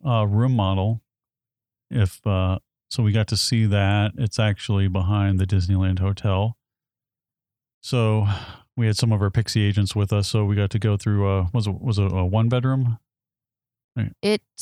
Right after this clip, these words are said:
Speaker 1: I think it was
Speaker 2: was
Speaker 1: a
Speaker 2: a two bedroom.
Speaker 1: two bedroom Alani room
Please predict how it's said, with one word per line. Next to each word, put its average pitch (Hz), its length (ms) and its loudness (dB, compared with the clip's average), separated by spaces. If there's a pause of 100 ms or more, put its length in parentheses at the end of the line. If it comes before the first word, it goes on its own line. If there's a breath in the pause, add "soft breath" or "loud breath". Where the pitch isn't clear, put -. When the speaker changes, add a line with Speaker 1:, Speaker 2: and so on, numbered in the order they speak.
(580)
Speaker 1:
I 107 40 0
think 107 140 0
it 101 40 0
was 95 160 0
Speaker 2:
was 95 80 0
Speaker 1:
a 82 40 -8
Speaker 2:
a 80 40 -14 (140)
two 320 200 -8
bedroom. 165 460 -8
Speaker 1:
two 117 80 0
bedroom 113 420 -2 (220)
Alani 107 540 0
room 113 580 0